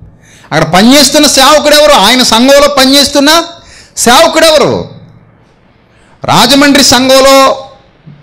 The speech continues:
క్రీస్తు సంఘంలో పనిచేస్తున్న సేవకుడు ఎవరంటే, "పలానా విజయప్రసాద్" అని చెప్పు. అంతేగాని "పలానా సంఘం ఆయిందట కదండి" అని అనుకో, తప్పు.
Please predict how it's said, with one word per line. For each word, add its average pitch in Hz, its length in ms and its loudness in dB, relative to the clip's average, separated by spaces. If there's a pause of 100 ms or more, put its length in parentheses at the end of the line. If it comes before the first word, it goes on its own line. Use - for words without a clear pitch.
(460)
క్రీస్తు 247 280 0
సంఘంలో 240 460 0
పనిచేస్తున్న 247 640 0
సేవకుడు 302 480 0
ఎవరంటే, 285 320 0
"పలానా 262 320 0
విజయప్రసాద్" 233 580 -2
అని 190 180 -4
చెప్పు. 143 320 -8 (1300)
అంతేగాని 147 720 -2 (420)
"పలానా 165 280 0
సంఘం 160 400 -2
ఆయిందట 208 400 -2
కదండి" 208 720 -2
అని 139 120 -6
అనుకో, 139 240 -6
తప్పు. 110 420 -8